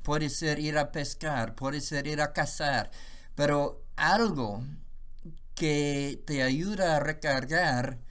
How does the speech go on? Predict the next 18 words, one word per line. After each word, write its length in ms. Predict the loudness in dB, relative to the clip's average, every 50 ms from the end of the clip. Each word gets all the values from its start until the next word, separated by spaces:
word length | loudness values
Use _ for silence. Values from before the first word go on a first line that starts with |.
| -10 -10
su 300 | -8 -8 -2 -2 0 -2
tanque 600 | 0 0 0 0 0 0 -2 -4 -6 -4 -4 -4
para 300 | 0 2 4 4 4 4
que 160 | 2 0 -2 -2
no 300 | 0 0 0 0 0 -2
estás 360 | -2 -2 -2 -2 -2 -2 -2
sirviendo 640 | 0 0 0 0 0 -2 -2 -2 -2 -2 -2 0
al 140 | 0 0 -2
Señor 720 | -2 -4 -4 -2 -2 -2 -2 0 0 2 2 2 0 0 -2
y 160 | -2 -2 -2
su 220 | -2 -2 -4 -6
familia 800 | -4 -4 -4 -2 -2 -2 -2 -2 -2 0 0 0 0 0 0 -2 -4 -8 -8 -8 -8 -8 -6
con 240 | -4 0 2 2 2
su 220 | 2 0 -2 -2
tanque 680 | -2 -2 -2 0 0 0 -2 -4 -4 -4 -4 -2 -4 -4 -6 -8 -10 -10 -10 -10 -10 -10 -8 -8
vacío. 920 | -6 -2 2 4 4 4 4 0 0 0 2 2 2 2 0 -4 -6 -8 -8 -10 -8 -8 -10 -10 -10 -8 0
Cada 380 | 4 6 6 8 6 6 4
día 640 | 2 2 2 2 2 2 0 -2 -4 -6 -6 -8 -8